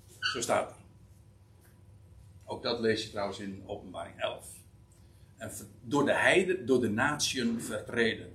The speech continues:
Dus een, een, een, een afschuwelijke periode. Het wordt niet voor niks de grote verdrukking van Israël genoemd.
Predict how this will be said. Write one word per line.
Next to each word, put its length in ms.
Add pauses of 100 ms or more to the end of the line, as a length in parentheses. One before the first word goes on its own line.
(800)
Dus 180
een, 280
een, 260
een, 220
een 180
afschuwelijke 1080 (100)
periode. 600
Het 120
wordt 160
niet 120
voor 100
niks 280 (240)
de 220
grote 600 (680)
verdrukking 580
van 140
Israël 400
genoemd. 380